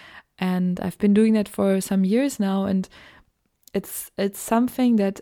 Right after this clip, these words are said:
I am super, super, super, super happy that I found out that I can put my definitions in a way that I want, and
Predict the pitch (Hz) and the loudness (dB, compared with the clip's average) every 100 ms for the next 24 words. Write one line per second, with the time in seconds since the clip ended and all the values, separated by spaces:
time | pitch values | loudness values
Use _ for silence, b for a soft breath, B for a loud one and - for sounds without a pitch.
0 | _ 202 202 220 - 190 190 190 190 185 | _ -4 0 0 0 -2 0 0 0 0
1 | 185 _ _ _ _ - - - 220 226 | -4 _ _ _ _ -18 -16 -2 -2 0
2 | 202 190 185 180 - _ - - - 226 | -2 0 0 -2 -6 _ -14 -10 -8 -4
3 | 208 - 202 196 180 190 185 170 180 190 | -6 -6 -8 -8 -8 -10 -8 -6 -6 -8
4 | - 185 190 b b b b - 180 - | -6 -4 -4 b b b b -6 -6 -8
5 | - _ 196 190 - 190 190 196 202 180 | -20 _ -4 -4 0 2 4 4 2 0
6 | 180 185 180 - 185 185 b b b b | -4 -6 -6 -2 -2 -2 b b b b
7 | _ 226 214 202 185 190 - 190 196 - | _ 0 2 0 0 -2 0 0 0 -2
8 | 185 - 180 175 180 180 180 - 190 196 | -6 -6 -4 -2 -4 -4 -8 -8 -2 0
9 | 190 175 180 185 202 - - _ _ b | 0 -2 -2 -4 -6 -12 -20 _ _ b
10 | b b b - 196 190 226 | b b b -4 0 0 -4